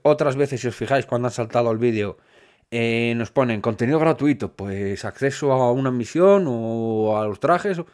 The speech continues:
No ponen nada de contenido gratuito, única y exclusivamente ponen D L C capítulo uno. Eh, y francamente,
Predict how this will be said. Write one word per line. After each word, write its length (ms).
No 240
ponen 280
nada 220
de 120
contenido 320
gratuito, 420
única 240
y 20
exclusivamente 600
ponen 240
D 80
L 100
C 100
capítulo 520
uno. 340
Eh, 640
y 500
francamente, 960